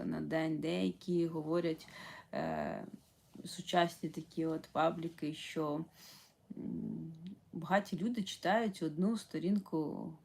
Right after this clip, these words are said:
яку одну сторінку, одну годину на день, да, я вже забалакалась. Одну годину на день важливо знайти час. Е, взагалі, читання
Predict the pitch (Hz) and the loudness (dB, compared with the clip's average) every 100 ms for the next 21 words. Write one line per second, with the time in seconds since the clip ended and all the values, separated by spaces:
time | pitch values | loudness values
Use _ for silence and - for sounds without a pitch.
0 | - 165 - 160 156 170 165 - 165 170 | -12 -10 -2 -2 -2 -4 -8 -4 -4 0
1 | 185 180 240 214 190 170 226 247 196 180 | 4 8 8 8 6 4 4 4 4 0
2 | - - - 185 180 180 143 156 160 175 | -4 -14 0 4 4 4 2 0 -2 0
3 | 170 160 165 147 151 156 135 135 147 170 | 0 0 -4 -6 -2 0 0 -2 -4 2
4 | 233 285 254 247 220 202 170 143 156 160 | 6 6 6 6 4 4 4 2 0 0
5 | 170 165 160 165 160 196 - 160 - - | 2 2 0 0 -2 -2 -8 -6 -6 -10
6 | - - - - - - - - - - | -16 -18 -16 -14 -14 -16 -18 -20 -10 0
7 | 160 165 160 156 - - - - 170 196 | 4 6 4 4 2 -2 -6 -4 4 6
8 | 226 254 247 - _ _ _ _ _ _ | 8 6 4 -2 _ _ _ _ _ _
9 | _ _ - - 185 220 233 233 190 160 | _ _ -10 -6 2 6 8 8 6 4